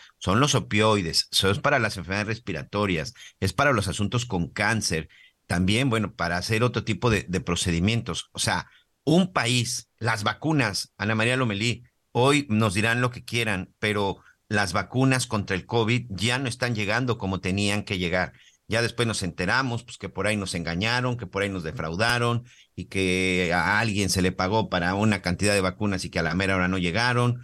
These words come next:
igual que los ventiladores. Es decir, un país que tiene un déficit con una serie de medicamentos, sobre todo medicamentos muy importantes. Bueno, ¿qué más importante si estamos hablando de covid, que no tenemos el medicamento para atender el covid?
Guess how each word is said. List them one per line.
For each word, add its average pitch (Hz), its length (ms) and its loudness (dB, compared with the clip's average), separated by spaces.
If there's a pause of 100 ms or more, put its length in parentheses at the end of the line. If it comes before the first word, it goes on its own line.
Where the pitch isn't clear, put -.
(220)
igual 98 280 0
que 104 100 -2
los 90 160 0
ventiladores. 110 880 2
Es 117 100 -4
decir, 123 380 0 (320)
un 131 180 4
país 131 400 2
que 104 160 -6
tiene 110 300 0
un 104 100 2
déficit 95 600 -2 (340)
con 95 180 0
una 113 180 4
serie 113 280 0
de 101 80 0
medicamentos, 90 760 -2
sobre 90 200 0
todo 123 240 2
medicamentos 117 800 0
muy 131 560 4
importantes. 123 840 0 (220)
Bueno, 120 320 0 (160)
¿qué 135 160 0
más 135 220 0
importante 107 760 -4 (100)
si - 120 -12
estamos 110 280 -2
hablando 104 300 2
de 101 120 0
covid, 95 300 -2
que 101 120 -2
no 107 100 -2
tenemos 110 240 0
el 95 80 0
medicamento 92 540 -2
para 76 140 -2
atender 92 280 0
el 98 100 -4
covid? 123 380 0